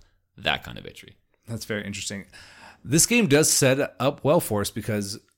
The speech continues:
Speaker 2: you know, I don't think we wanted to, with their secondary being so weak and their defensive line being so relatively stout, this is not a game where we're gonna pound the ball. We're gonna be forced to make plays through the air. And if we do that,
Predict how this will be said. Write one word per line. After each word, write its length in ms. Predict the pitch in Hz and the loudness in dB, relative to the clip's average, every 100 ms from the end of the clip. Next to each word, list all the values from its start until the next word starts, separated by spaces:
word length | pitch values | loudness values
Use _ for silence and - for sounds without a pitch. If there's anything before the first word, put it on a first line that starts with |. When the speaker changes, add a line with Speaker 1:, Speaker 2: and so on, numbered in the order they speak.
| _ _ _ | _ _ _
Speaker 2:
you 120 | 107 | -8
know, 100 | 90 | -6
I 120 | 104 | -6
don't 160 | 139 151 | -6 -4
think 200 | 156 123 | -6 -2
we 120 | 120 | -4
wanted 460 | 107 104 117 139 | -2 -2 -2 -2
to, 320 | - - 82 - _ _ _ _ _ _ - | -6 -14 -18 -20 _ _ _ _ _ _ -10
with 120 | 120 | -2
their 140 | 143 | -2
secondary 400 | - 151 135 139 | 0 -2 -2 -2
being 200 | 117 117 | -2 -4
so 200 | 104 117 | -4 -4
weak 160 | 107 110 | -4 -4
and 100 | 107 | -6
their 100 | 92 | -6
defensive 460 | 98 95 101 98 | -8 -8 -10 -10
line 540 | 90 85 87 92 98 95 _ _ _ _ _ _ _ _ - | -10 -8 -8 -6 -8 -12 _ _ _ _ _ _ _ _ -16
being 200 | 101 104 | -10 -6
so 380 | - 107 95 104 - - _ | -6 -6 -8 -12 -18 -20 _
relatively 800 | 110 101 104 107 101 117 98 87 | -14 -6 -4 -4 -4 -6 -8 -4
stout, 540 | - - 92 110 131 _ _ _ _ | -2 -2 -4 -6 -8 _ _ _ _
this 160 | 143 147 | -6 -4
is 80 | 139 | 0
not 180 | 135 | 0
a 40 | 127 | 0
game 220 | 117 110 | -2 -2
where 120 | 101 | -4
we're 160 | 98 98 | -4 -6
gonna 280 | 98 92 85 _ | -6 -6 -10 _
pound 260 | - 107 101 | -8 -6 -4
the 40 | |
ball. 120 | 92 92 | -4 -4
We're 140 | 139 | -2
gonna 100 | 160 | -2
be 80 | 113 | -4
forced 600 | - - 110 110 113 - | -6 -10 -6 -4 -4 -4
to 60 | |
make 220 | 104 92 - | -6 -8 -8
plays 300 | 101 95 - | -6 -6 -6
through 80 | |
the 160 | 90 87 | -6 -6
air. 180 | 104 - | -6 -6
And 120 | 120 | -6
if 160 | 120 - | -6 -4
we 140 | 113 | -6
do 480 | 95 90 113 123 208 | -6 -6 -2 2 2
that, 500 | 165 80 87 120 - | 2 0 0 -2 -6